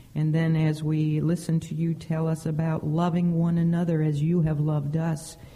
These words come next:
we know that each of us could grow in this area. Help us, Lord, again to die to self and to put others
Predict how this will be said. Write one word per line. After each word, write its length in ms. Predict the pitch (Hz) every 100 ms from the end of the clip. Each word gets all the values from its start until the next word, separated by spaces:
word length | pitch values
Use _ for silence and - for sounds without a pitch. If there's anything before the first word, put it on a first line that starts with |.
| - -
we 120 | 165
know 180 | 160 160
that 160 | 156 156
each 240 | 185 185 175
of 140 | 156
us 160 | 160 165
could 200 | 170 147
grow 360 | 143 156 165
in 160 | 165 160
this 200 | 175 175 139
area. 440 | 135 127 127 - - - - -
Help 300 | 160 170 151
us, 180 | 147
Lord, 300 | 151 156 147
again 520 | 147 143 156 175 143 139
to 120 | 143
die 400 | 135 143 147 156 147
to 120 | 156
self 480 | - 170 156 147 -
and 120 | 143
to 40 |
put 320 | 135 131 120
others 520 | 139 156 156 147 139